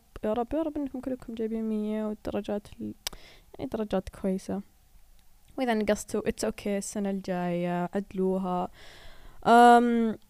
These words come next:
آه، أولى ثانوي أحسها كذا سنة ملخبطة، فأي أحد نقص حرفيًا ما ألومك يعني. وبرضو أحس ذي الثلاث أترام مرة طولت أكثر من ثالث متوسط، أو س-، أو ثالث متوسط، أكثر من السنة اللي فاتت قصدي يعني، فهمتوا؟ إن أنا ثالث متوسط بس. أحسها طولت أكثر من السنة اللي فاتت.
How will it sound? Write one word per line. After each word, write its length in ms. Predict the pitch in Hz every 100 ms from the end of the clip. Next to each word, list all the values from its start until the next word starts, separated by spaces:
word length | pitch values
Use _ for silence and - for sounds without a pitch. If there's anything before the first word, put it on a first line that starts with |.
| _ - - -
آه، 260 | 240 247 240
أولى 200 | 349 381
ثانوي 260 | 330 302
أحسها 340 | 262 277 - 233
كذا 180 | 254
سنة 200 | 220 240
ملخبطة، 380 | 214 220 202 202
فأي 260 | - 196 208
أحد 240 | - 196
نقص 340 | 208 202 208 -
حرفيًا 520 | - - 208 196 190 - - - - - - - - - - - -
ما 180 | 214 -
ألومك 420 | 196 185 214 -
يعني. 260 | 226 311 415 - - - - - - - -
وبرضو 420 | - 190 226 214
أحس 320 | 208 226 - 208
ذي 80 |
الثلاث 360 | 226 - 220 -
أترام 380 | 190 208 220 196
مرة 180 | 220 277
طولت 400 | 277 285 285 -
أكثر 260 | - -
من 140 | 320 311
ثالث 300 | 330 339 285
متوسط، 500 | 262 285 - 214 -
أو 100 | 220
س-، 140 | - -
أو 40 |
ثالث 220 | 202 202
متوسط، 240 | - 202 -
أكثر 140 | 285
من 40 | 285
السنة 180 | 311
اللي 100 | 285
فاتت 340 | 254 247 202 -
قصدي 200 | 208 214
يعني، 120 | 214
فهمتوا؟ 300 | 208 214 277 - - -
إن 40 | 208
أنا 140 | 214
ثالث 160 | 208 196
متوسط 260 | - 208 -
بس. 100 | - - - - - - -
أحسها 320 | - 269 247
طولت 320 | 233 233 226
أكثر 180 | - 226
من 40 |
السنة 180 | 214 208
اللي 160 | 202 202
فاتت. 180 | -